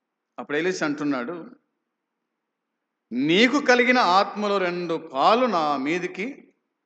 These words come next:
వచ్చినట్లు దయచేయమని" అన్నాడు. "నీకు కలిగిన ఆత్మలో రెండు పాలు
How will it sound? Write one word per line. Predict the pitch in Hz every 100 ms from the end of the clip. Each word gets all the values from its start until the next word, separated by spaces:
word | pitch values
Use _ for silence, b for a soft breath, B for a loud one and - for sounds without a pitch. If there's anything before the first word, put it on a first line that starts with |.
| _ _
వచ్చినట్లు | 123 123 165 165 170 226
దయచేయమని" | 156 143 139 143 131 127 185 233 - _
అన్నాడు. | 123 123 107 90 _ _ _ _ _ _ _ _ _ _ _ _ _ _ _ _ 110
"నీకు | 127 180 185
కలిగిన | 185 185 190
ఆత్మలో | 202 147 160 160 160 151
రెండు | 143 131
పాలు | 127 131 - -